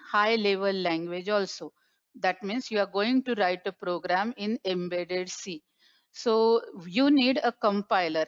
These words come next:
Embedded C program also should be converted into machine language in the form of zero, one,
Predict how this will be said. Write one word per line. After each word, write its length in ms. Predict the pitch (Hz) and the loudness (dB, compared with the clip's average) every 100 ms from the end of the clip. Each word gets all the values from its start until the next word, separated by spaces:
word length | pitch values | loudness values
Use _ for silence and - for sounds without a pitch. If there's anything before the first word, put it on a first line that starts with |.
| - | -2
Embedded 600 | 214 220 247 262 269 269 | -2 0 2 2 0 -4
C 240 | - 254 | -6 -8
program 680 | 254 247 233 220 226 240 254 | -4 0 2 2 0 0 0
also 460 | 208 214 226 285 285 | 0 0 -2 0 0
should 340 | 277 254 208 | 0 -4 -4
be 140 | 202 240 | -4 -4
converted 720 | - 202 208 214 214 226 214 | -2 -2 0 0 0 0 0
into 460 | 214 214 208 285 381 _ _ - | 0 -4 -4 -4 -6 _ _ 0
machine 500 | 247 240 254 214 180 | 0 2 0 0 0
language 420 | 170 156 165 160 | 0 0 -2 -2
in 160 | 202 196 | -2 0
the 140 | 214 | -2
form 420 | - 208 196 190 | 0 2 2 2
of 280 | 196 196 190 | 2 2 0
zero, 400 | 185 190 185 185 | -6 -4 -2 -2
one, 240 | 185 170 | 0 -4